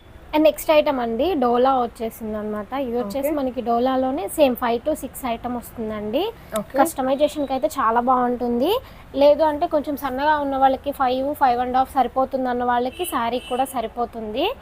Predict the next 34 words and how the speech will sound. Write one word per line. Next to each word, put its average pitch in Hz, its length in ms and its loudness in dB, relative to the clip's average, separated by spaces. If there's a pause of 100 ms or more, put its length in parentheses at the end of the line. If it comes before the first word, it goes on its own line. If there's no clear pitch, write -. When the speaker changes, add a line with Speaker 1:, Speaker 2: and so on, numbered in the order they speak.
Speaker 2:
కట్స్ - 340 -2
ఏం 302 180 0
కాదా? 208 340 -4 (340)
Speaker 1:
కట్స్ 359 260 0
ఏనండి. 196 460 -4
Speaker 2:
కట్స్. 214 200 -6
Speaker 1:
సింగిల్ 302 300 4
కట్ - 260 -4
వస్తుంది. 196 420 -12
Speaker 2:
ఓకే. 196 100 -6
Speaker 1:
Only, 285 480 -2
ఆ, 233 240 0
స్పెషల్కి 294 480 0
ఒక్కటే 311 300 0
కట్స్ - 360 -6
కాదు, 233 220 0
మిగతావన్నీ 247 540 0
Speaker 2:
ఓకే. 302 80 -2
Speaker 1:
మన 233 100 -2
దగ్గర 214 160 -2
కట్సే 226 380 -6
ఉంటాయి. 226 440 0 (440)
So, 269 60 0
ఇది 247 160 -2
వచ్చేసి 277 380 -6
చూస్తున్నారు 240 420 -8 (100)
కదా, 294 300 -2 (120)
ప్యూర్ 254 380 2
డోలా 254 300 2
క్లాత్ 233 360 -8
వస్తుంది. 240 600 -6
Speaker 2:
మ్మ్. 214 260 -4 (100)
Speaker 1:
ఇట్లా 311 220 -2
మీకు 294 580 0